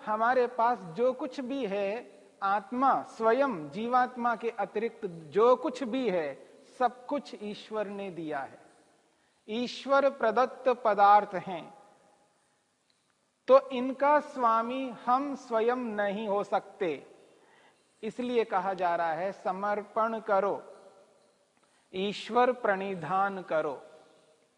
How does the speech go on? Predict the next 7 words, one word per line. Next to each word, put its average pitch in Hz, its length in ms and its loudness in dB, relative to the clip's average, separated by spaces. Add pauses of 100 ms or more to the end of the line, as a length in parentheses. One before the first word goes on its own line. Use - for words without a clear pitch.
(3000)
तेरा 247 460 8
तुझको 240 500 2
अर्पण 262 760 6
जो 220 180 6
कहा 214 340 6
जाता 202 400 4
है 190 440 -2